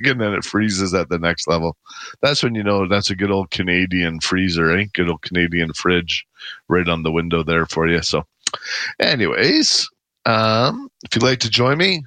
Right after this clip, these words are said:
phone lines are wide open this morning, and also the text line. You can call in at four oh three, nine seven four,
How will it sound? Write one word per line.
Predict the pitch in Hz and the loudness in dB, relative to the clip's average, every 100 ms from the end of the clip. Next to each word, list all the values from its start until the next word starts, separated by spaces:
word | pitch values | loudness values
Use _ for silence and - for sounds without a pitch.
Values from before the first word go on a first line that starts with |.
| - | -4
phone | 127 127 | 0 2
lines | 131 120 113 | 2 2 2
are | 110 | 0
wide | 113 120 117 110 | 2 2 2 2
open | 120 127 202 | -2 -4 -6
this | 185 - 107 | -4 -2 -2
morning, | 117 165 220 202 | -2 -2 -6 -4
and | 110 98 | -2 0
also | 95 95 98 | 0 0 -2
the | 90 | -4
text | 87 98 92 - | -2 0 0 0
line. | 107 127 156 202 _ _ _ _ _ _ _ - - - - | 0 -2 -4 -10 _ _ _ _ _ _ _ -12 -8 -8 -4
You | - | -4
can | 104 | -2
call | - 98 98 | 0 0 0
in | 101 113 | -2 -2
at | - | -2
four | - 104 95 | 0 0 2
oh | 90 | 0
three, | - 101 110 120 120 | -2 0 0 0 -2
nine | 107 87 85 87 85 | -2 0 0 -2 -2
seven | - 87 82 82 | 0 0 -2 -6
four, | - 90 101 104 | -2 0 2 0